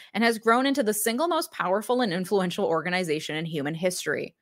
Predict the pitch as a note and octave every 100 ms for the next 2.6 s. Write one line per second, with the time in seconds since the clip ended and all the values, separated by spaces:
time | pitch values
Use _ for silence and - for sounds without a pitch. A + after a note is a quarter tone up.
0 | _ - G#3 C#4 - B3 B3+ B3 C4 -
1 | A#3+ B3 A3 G3 A3+ - - G#3 - F3+
2 | F#3 E3+ E3+ C#3+ C#3